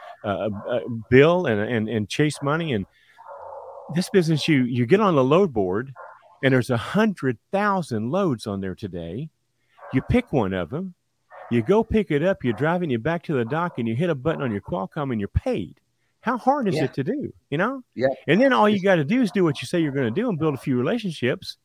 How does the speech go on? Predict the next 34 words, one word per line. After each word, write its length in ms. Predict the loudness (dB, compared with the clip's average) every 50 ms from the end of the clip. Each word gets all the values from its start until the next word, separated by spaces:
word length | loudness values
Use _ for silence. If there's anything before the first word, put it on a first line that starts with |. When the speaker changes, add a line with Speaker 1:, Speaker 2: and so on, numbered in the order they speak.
| _ _ _ _ _ _ -2
Speaker 1:
and 140 | -2 0 0
then 80 | 2 2
you 100 | 2 4
don't 120 | 4 4
have 100 | 4 2 2
to 60 | 2
worry 120 | 2 2
about 180 | 2 2 0 0
the 60 | 0
load 220 | 2 2 0 2
board. 240 | 0 -2 -2 -4 -8 _ _ _ _ _ _ _ _ _ _ _ _ _
So, 120 | 0 2
I 40 | 2
mean, 200 | 4 2 2 0
it, 220 | 0 -2 -2 -2 -2
it's 280 | -2 -4 -4 -4 -4 -6
the 120 | -6 -6
simplest 640 | -6 -4 -2 -2 -2 -2 -2 -4 -6 -6 -6 -6 -6
thing 260 | -4 -4 -4 -2 -2
that 100 | -2 -2 -2
I've 100 | 0 -2
ever 160 | -2 -2 -2
done. 180 | -2 -2 0 0
I 40 | 0
don't 200 | 0 0 0 0 0
have 160 | -2 -2 -2
to 180 | 0 0 0 0
deal 260 | 0 0 0 2 2
with 140 | 2 0 0
mothers-in-law. 1080 | 2 2 2 2 2 0 -4 -4 -4 -4 -4 -4 -2 -2 -2 0 0 -2 -2 -4 -6 _ -14 -20 -10 -6
I 80 | -6 -4
don't 280 | -2 -2 -2 -2 -2
have 260 | -4 -4 -4 -6 -6 -4
to 200 | -4 -4 -4